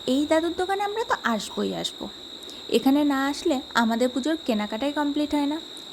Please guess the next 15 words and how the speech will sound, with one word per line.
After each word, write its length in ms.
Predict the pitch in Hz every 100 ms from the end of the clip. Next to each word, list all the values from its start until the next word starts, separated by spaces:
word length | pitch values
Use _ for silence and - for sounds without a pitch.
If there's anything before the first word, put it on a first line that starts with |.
| - -
এটা 360 | 220 226 277 - - - - -
আর 180 | 202 190
কম-, 140 | 220 196
মা 360 | 196 202 190 -
কমলা 440 | 208 202 247 359 - - - 208
আর 220 | 202 359 - - - 214
দেবালয়। 420 | 196 - 117 - 220 - - - - - - - - -
তবে 180 | 320 330
দেবালয়ে 420 | 311 302 330 339
গিয়ে 160 | 320 339
খুব 220 | - 302
একটা 200 | 311 330
লাভ 200 | 311 302
হয়নি 360 | 294 302 285 226
এবার, 200 | -